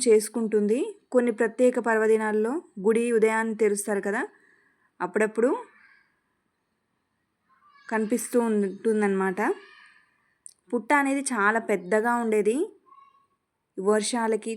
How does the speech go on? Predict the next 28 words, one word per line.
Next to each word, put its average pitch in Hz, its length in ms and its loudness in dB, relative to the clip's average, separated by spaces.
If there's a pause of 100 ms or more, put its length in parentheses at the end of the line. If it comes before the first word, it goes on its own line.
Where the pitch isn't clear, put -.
(120)
చాలామంది 226 680 0
కూడా 214 180 2 (180)
ఈ - 20 -2 (200)
కెమికల్స్ 220 540 0
ఉన్న 208 120 0 (140)
ఈ - 100 -2
పసుపు, 202 380 -4 (160)
కుంకుమ 202 360 -6
ఇవన్నీ 208 360 -4
చల్లడం 214 420 -2
వల్ల 190 160 -4 (440)
పుట్ట 220 300 -6
అనేది 226 280 -4 (120)
చాలా 208 380 -2
వరకు 208 260 -4
సైజ్ 208 320 -2
అనేది 208 280 -2
తగ్గిపోయింది. 196 600 -2 (800)
మళ్ళీ 233 320 2
ఇప్పుడైతే 226 460 2
పుట్ట 214 160 -4 (140)
మళ్ళీ 202 300 0
స్టార్ట్ 208 360 -2
అయిందనమాట 190 460 0
పెరగడం. 190 340 -2 (720)
మేమైతే 240 460 0 (1600)
పంచామృతాలు 233 680 4
అయితే 220 120 0